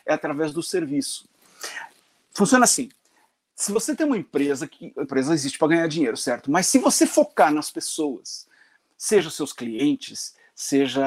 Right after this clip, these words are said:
ah, os seus fornecedores, ou seja, o, o seu, a sua equipe de trabalho, se você focar nas pessoas,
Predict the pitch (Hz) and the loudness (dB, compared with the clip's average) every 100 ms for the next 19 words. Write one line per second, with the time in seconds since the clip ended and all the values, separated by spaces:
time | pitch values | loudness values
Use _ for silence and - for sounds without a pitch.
0 | 135 131 131 127 131 123 120 156 - 147 | 0 -4 -6 -6 -4 -4 -4 -4 -2 -2
1 | - 127 135 - 120 147 156 131 - _ | 0 0 0 0 4 6 8 6 0 _
2 | _ - 147 - 165 139 143 - 143 139 | _ -6 -4 4 4 4 0 0 -4 -2
3 | 156 - 151 139 - - 160 131 - 160 | -4 2 4 4 -2 2 4 4 2 -2
4 | 156 131 110 107 90 - - - - 165 | -2 -4 -4 -2 -2 -2 -8 -10 0 4
5 | 175 294 - - 160 160 - 175 - - | 4 4 4 4 4 2 0 -2 -2 -2
6 | 135 - - | -4 -4 -16